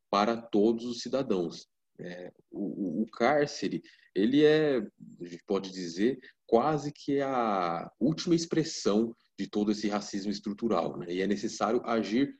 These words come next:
antes de que, que a pessoa seja presa, né? Após a prisão, é claro que deve existir uma atuação ministerial, não só do Ministério Público, mas de todos os órgãos envolvidos.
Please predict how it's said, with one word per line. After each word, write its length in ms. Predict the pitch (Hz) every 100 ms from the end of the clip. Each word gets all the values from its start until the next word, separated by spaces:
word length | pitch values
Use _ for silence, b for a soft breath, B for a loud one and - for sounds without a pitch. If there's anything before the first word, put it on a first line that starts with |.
| _
antes 680 | 107 139 165 165 92 - - _ _ _ _ _
de 160 | - -
que, 380 | - - 117 -
que 120 | 202 117
a 20 |
pessoa 240 | 110 113
seja 220 | 117 117
presa, 420 | - 107 95 80 - b b -
né? 140 | 92
Após 300 | 87 90 113
a 40 | 120
prisão, 480 | 117 101 113 120 _ _ _ _ -
é 760 | 92 92 90 85 85 82 80 - -
claro 480 | 104 101 110 92 - _
que 420 | - 101 92 87 82
deve 480 | 92 95 90 85 73 _ _ _ _ -
existir 600 | 95 95 - - 101 98
uma 500 | - 92 87 87 87
atuação 640 | 95 98 90 - 95 92 - B B
ministerial, 640 | 92 92 - 90 90 95 113
não 180 | 117 123
só 240 | - 98
do 80 | 90
Ministério 400 | 90 - 90 87
Público, 420 | 98 101 92 - 82
mas 260 | 87 90
de 140 | 90 85
todos 460 | 98 104 95 90
os 80 | 87
órgãos 280 | 87 85 85
envolvidos. 560 | 87 87 87 104 -